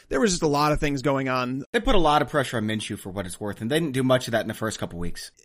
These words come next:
Speaker 1: Yeah, they did, and they, I think they sacked him five times in that game, so it's, it's about time they got some pressure, and that allowed for some draw plays to Leonard Fournette, where he saw open lanes that he hasn't seen in quite some time. So it continues to help that Gardner Minshew's, like, a competent N F L quarterback. Like,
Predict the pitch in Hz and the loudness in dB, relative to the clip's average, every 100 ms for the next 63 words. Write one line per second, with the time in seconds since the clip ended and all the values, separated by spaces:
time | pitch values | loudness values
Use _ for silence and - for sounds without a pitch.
0 | - 208 226 180 190 190 147 135 156 156 | -12 0 2 4 2 2 2 0 -2 0
1 | 160 151 170 - 175 165 139 139 147 143 | 0 0 0 0 0 -2 -2 0 -2 -2
2 | 143 160 156 185 170 190 196 180 160 151 | -4 -4 -4 -4 -4 -4 -4 -2 0 2
3 | 165 - 180 - 202 - 185 165 151 147 | 2 0 -2 0 0 0 -2 -2 0 -2
4 | 151 143 160 151 143 147 180 - 175 165 | -2 -2 -2 0 -2 0 0 0 0 0
5 | 170 - 147 156 139 143 143 147 139 147 | 0 -2 -2 -2 0 0 2 0 0 -2
6 | 147 143 147 143 139 139 147 147 160 165 | 0 -2 -2 -2 0 0 -2 -2 0 0
7 | 151 156 165 151 147 156 151 160 160 165 | 0 2 0 0 -2 -2 -2 0 0 -2
8 | 160 147 165 170 - 175 196 180 185 202 | -4 -6 -6 -6 -2 -2 -2 -2 -2 -2
9 | 135 _ - 285 - 311 294 349 320 180 | -6 _ -4 -2 2 4 4 4 2 2
10 | 226 - 143 170 175 147 170 - 143 143 | 2 0 2 2 2 2 -2 0 0 0
11 | 139 - 160 - - 147 135 139 123 156 | -2 -2 -2 0 0 0 0 -4 -2 0
12 | 185 123 107 - 139 | 0 0 -6 -4 -6